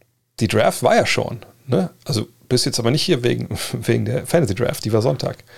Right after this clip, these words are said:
Ähm, was denkst du, welche Spieler den größten Leistungsverlust haben werden? Alter, Motivation, Fitness? Puh, ähm, das ist immer schwer zu sagen. Oh.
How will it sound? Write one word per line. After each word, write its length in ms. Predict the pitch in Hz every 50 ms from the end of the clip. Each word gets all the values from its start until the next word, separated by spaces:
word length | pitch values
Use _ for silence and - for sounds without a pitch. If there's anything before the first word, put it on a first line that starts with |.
| - - - - - - - - _ _ _ _ _ -
Ähm, 580 | 135 135 143 147 143 147 143 143 143 147 147 143 - - - _ _ _ _ _ _ _ _ _ _ _ _ _ _ _ _ - - _ - - - - - - - - - _ _ _ _ _
was 100 | - -
denkst 220 | 160 180 180 -
du, 220 | 202 196 175 - - -
welche 200 | - 139 151 151
Spieler 220 | 143 - - 180 156
den 100 | 147 139
größten 340 | 120 127 135 160 - - 123
Leistungsverlust 480 | 135 147 156 143 - 127 123 117 -
haben 360 | 123 107 101 104 101 107 110 - - - - - -
werden? 320 | 120 110 104 104 104 104
Alter, 280 | - - 123 120 127 120
Motivation, 520 | 120 117 113 107 107 - - - 120 104
Fitness? 340 | - - - - 151 208 -
Puh, 440 | - - - _ - - - - - - - - -
ähm, 280 | 101 101 98 104 98 - - - - _ _ _ _ _ _ _ _ _ _ _ -
das 140 | - - -
ist 40 | -
immer 140 | 127 135 -
schwer 240 | - - - -
zu 100 | - -
sagen. 360 | 104 101 98 - - 127 - -
Oh. 320 | - 123 110 107 101 101